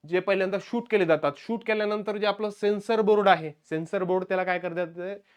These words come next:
मान्यता दिली जाते. मग सेन्सर बोर्ड आपल्याला सजेस्ट करताय काही गोष्टी ज्या आहेत त्या काय करा तुम्ही? कट केल्या पाहिजेत. ओके,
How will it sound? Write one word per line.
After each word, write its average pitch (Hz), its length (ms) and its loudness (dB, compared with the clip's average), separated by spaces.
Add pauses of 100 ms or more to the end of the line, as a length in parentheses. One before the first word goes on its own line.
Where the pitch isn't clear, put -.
(160)
मान्यता 151 380 0
दिली 139 180 -2
जाते. 123 180 -2
मग 135 140 -6
सेन्सर 160 400 -6
बोर्ड 180 200 0
आपल्याला 180 260 -4
सजेस्ट 185 360 -4
करताय 147 320 -4 (320)
काही 170 180 -4
गोष्टी 175 340 -6
ज्या 185 220 0
आहेत 165 300 -2 (280)
त्या 139 100 -4
काय 151 180 2
करा 151 200 -2
तुम्ही? 156 360 -8 (220)
कट 156 140 0 (100)
केल्या 147 220 0
पाहिजेत. 131 340 -4 (300)
ओके, 151 260 -6